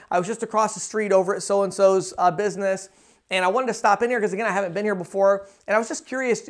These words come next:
who are you guys currently using for credit card processing?" You know, now I'm into my other conversation. But that first part is so important because it, it gets me in the business. I'm overcoming that fear because I'm just a customer.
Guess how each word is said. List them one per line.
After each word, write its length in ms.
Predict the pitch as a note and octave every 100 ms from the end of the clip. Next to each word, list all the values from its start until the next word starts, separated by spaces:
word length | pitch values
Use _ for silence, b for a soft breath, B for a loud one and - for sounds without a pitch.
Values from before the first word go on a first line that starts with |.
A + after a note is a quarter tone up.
| F3+
who 80 | B3+
are 40 |
you 60 | D4+
guys 140 | A#3+
currently 260 | - A#3 G3+
using 220 | G3+ G3
for 100 | F3+
credit 200 | F#3+ E3
card 140 | D3+
processing?" 520 | D3+ C3+ - C3+ F2+ C3+
You 60 | C#3
know, 160 | C#3+ C#3+ b b b
now 280 | E3 F#3+ G#3
I'm 100 | G#3
into 140 | G#3
my 140 | G3 F#3
other 140 | F3
conversation. 680 | F3 E3 D3+ G3+ G3 F3+ D#3
But 260 | F3+ - B B B
that 240 | F#3+ G3 E3
first 300 | A#3+ B3+ -
part 240 | - B3+ F#3
is 80 | C4
so 200 | A#3 G#3
important 680 | D#3+ - B3+ G3+ G3 F3+ b b -
because 540 | G3 G3+ G#3 G3+ G3 -
it, 160 | G3+ G3+
it 220 | F#3+ C#3+
gets 260 | A#3+ B3
me 180 | A#3+ A#3
in 120 | A3+
the 80 | A3
business. 420 | F#3+ A#3+ G3 G3+ G3
I'm 120 | F#3+
overcoming 420 | G#3 A3 A3+ G#3+
that 160 | G3+ F3
fear 140 | A3+
because 180 | G#3 E3+
I'm 140 | F3
just 140 | G#3 G#3+
a 40 |
customer. 560 | G3+ G#3+ G#3 G#3+ G#3+